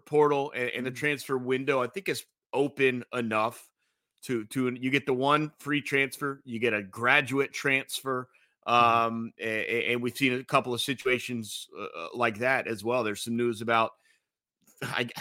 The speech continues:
Speaker 1: Notre Dame and Arizona State quarterback Drew Pyne is going back, and th-, he may be a guy that's taking advantage of this ruling. He's going back to Notre Dame,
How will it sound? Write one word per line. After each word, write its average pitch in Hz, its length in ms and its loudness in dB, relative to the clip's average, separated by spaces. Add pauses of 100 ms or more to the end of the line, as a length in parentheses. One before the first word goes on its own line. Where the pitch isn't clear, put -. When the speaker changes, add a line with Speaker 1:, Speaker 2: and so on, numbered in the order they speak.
(300)
Speaker 1:
Notre 147 320 6
Dame 165 380 8
and 120 160 -2
Arizona 147 400 4
State 143 220 0
quarterback 139 400 0
Drew 147 180 -2
Pyne 143 380 2
is 117 100 -6
going 131 400 -4
back, 151 420 4
and 131 140 -6
th-, 180 140 6
he 185 240 0
may 185 180 6
be 156 160 2
a 139 40 -2
guy 143 240 4
that's 131 260 -4 (260)
taking 143 380 4
advantage 135 420 0
of 113 300 -6
this 156 260 0
ruling. 104 460 -6 (380)
He's 165 200 -2
going 202 260 2
back 156 340 4
to 202 100 -2
Notre 170 260 0
Dame, 107 380 0